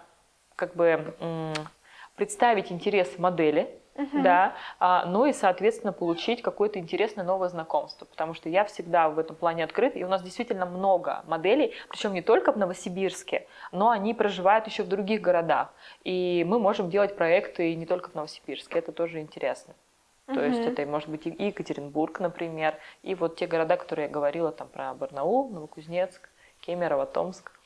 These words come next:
Speaker 1: Москва,
Speaker 2: Сейчас
Speaker 1: Санкт-Петербург.
Speaker 2: всю карту начнём.
Speaker 1: <laughs> Не, не, ну я вот так вот кого представляю, что вот мы уже делали такие проекты, и многие заказчики очень, э, рады, потому что у них есть проекты, например, в трёх городах, и они говорят: "О, Любовь, а вы можете вот здесь, здесь, здесь?"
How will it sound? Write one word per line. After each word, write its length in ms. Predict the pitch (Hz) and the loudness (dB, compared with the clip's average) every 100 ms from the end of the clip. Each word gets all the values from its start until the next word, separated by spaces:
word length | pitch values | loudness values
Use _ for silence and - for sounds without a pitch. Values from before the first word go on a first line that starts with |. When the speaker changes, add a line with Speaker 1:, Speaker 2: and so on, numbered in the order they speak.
| _ _ 143 | _ _ -10
Speaker 1:
Москва, 540 | 147 - 156 160 190 - _ _ - - - - - - | -8 -2 0 0 -2 -16 _ _ -20 -18 -18 -18 -20 -4
Speaker 2:
Сейчас 100 | 277 247 220 | 8 8 8
Speaker 1:
Санкт-Петербург. 480 | 208 180 196 285 - | 4 6 8 6 10
Speaker 2:
всю 200 | 330 349 | 10 12
карту 340 | 311 - - | 12 12 12
начнём. 360 | 277 - 277 330 | 12 12 8 12
Speaker 1:
<laughs> 460 | 320 - 302 330 | 12 12 8 10
Не, 140 | 320 285 | 6 8
не, 140 | 220 | 4
ну 120 | 220 | 4
я 180 | 247 220 | 4 2
вот 80 | 208 | 2
так 140 | 185 | 0
вот 120 | 185 | 0
кого 200 | - 208 196 | -2 -2 -2
представляю, 600 | 185 - 190 220 302 294 | -6 2 2 6 4 4
что 180 | - 180 | 0 -4
вот 220 | 160 - | -4 -4
мы 100 | 190 | -6
уже 160 | 196 165 | -6 0
делали 340 | 175 156 151 | 2 2 0
такие 220 | 156 - | -6 -6
проекты, 560 | 165 165 247 - 175 143 - - | 2 4 4 4 -2 -2 -8 -8
и 120 | 190 | -4
многие 280 | 170 202 226 | 0 0 0
заказчики 500 | 240 269 220 - - | -2 2 0 0 -2
очень, 400 | 190 196 - 185 | -2 -2 -8 -2
э, 220 | 185 180 185 | 0 4 6
рады, 280 | 208 285 | 6 4
потому 280 | 262 185 175 | 0 0 0
что 340 | 175 175 165 - _ _ _ _ _ - 202 | -2 0 0 -2 _ _ _ _ _ -8 -4
у 40 | |
них 140 | 202 208 | 0 0
есть 140 | 202 | 4
проекты, 360 | 180 190 - 175 | 6 6 2 -6
например, 340 | 170 180 180 | -2 2 2
в 40 | |
трёх 200 | - 190 | 2 2
городах, 420 | 170 170 165 190 254 - - - | 4 4 6 6 4 -10 -16 -4
и 40 | 185 | -2
они 120 | 180 | 0
говорят: 140 | 165 - | -2 2
"О, 220 | 214 196 | 4 4
Любовь, 320 | 180 180 185 180 | 4 2 2 2
а 40 | |
вы 120 | 180 | 0
можете 400 | 196 320 - - | 2 2 2 -6
вот 180 | 170 160 | -6 -8
здесь, 220 | 165 190 180 | -4 -4 -2
здесь, 220 | 160 165 | -8 -6
здесь?" 320 | 143 131 | -8 -10